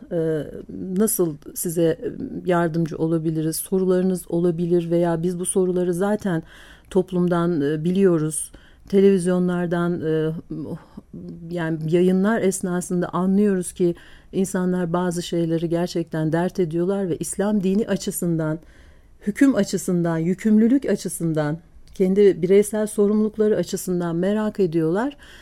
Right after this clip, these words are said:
E, daha çok o sorular, o konular üzerinde yoğunlaşarak birkaç program peş peşe yapmak üzere, e, bugün mesela aile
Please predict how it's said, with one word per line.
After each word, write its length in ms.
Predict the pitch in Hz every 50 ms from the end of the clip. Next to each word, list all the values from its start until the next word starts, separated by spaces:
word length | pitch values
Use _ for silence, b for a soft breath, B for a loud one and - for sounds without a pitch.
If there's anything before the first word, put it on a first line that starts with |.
| B B B B 175
E, 160 | 185 185 185
daha 200 | 247 262 320 320
çok 240 | - 277 269 262 -
o 180 | - 254 285
sorular, 540 | 277 - - 233 208 180 170 160 160 165 180 -
o 140 | 233 247 247
konular 500 | - 254 233 226 220 202 202 196 190 -
üzerinde 440 | 180 170 175 175 175 170 170 170 185
yoğunlaşarak 880 | 196 240 247 220 196 170 156 151 156 - 180 180 233 294 302 - 185
birkaç 420 | 214 226 226 - 254 240 233 - -
program 460 | - 165 160 156 156 165 160 175 180
peş 260 | - 226 214 - -
peşe 200 | 165 160 - 175
yapmak 420 | 180 190 208 208 - 208 202 -
üzere, 360 | 170 147 151 160 180 233 302 - B B B B B B B B
e, 300 | 170 175 175 175 175 208
bugün 260 | 262 202 185 196 214
mesela 520 | 233 226 175 - - 160 160 180 202 214 -
aile 500 | - 202 208 214 208 190 185 175 147